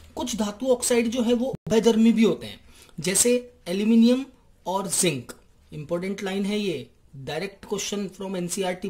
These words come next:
book, directly पूछ सकते हैं, ठीक है। एल्यूमिनियम और zinc के जो oxide हैं,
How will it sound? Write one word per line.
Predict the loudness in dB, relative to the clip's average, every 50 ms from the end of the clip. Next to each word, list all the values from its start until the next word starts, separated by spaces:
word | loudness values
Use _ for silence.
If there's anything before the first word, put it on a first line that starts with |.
| -8 -8
book, | -8 -10 -10 -12 -14 -12
directly | -10 -8 -8 -10 -6 -4 -4 -4
पूछ | -4 -6 -10 -10 -8
सकते | -8 -10 -10 -10 -12 -12
हैं, | -12 -12 -16 _ _
ठीक | -6 -4
है। | -4 -4 -6 -12 -20 -20 -20 -12 -8
एल्यूमिनियम | -6 -2 2 4 6 6 6 4 2 -6
और | -12 -8 -4 -4 -4 -4
zinc | -4 -2 0 0 0 0 -2 -6 -6
के | -6 -6
जो | -4 -2 -2 -4 -4 -4 -8
oxide | -10 -8 -6 -6 -2 -2 0 0 0
हैं, | -2 -4 -6 -8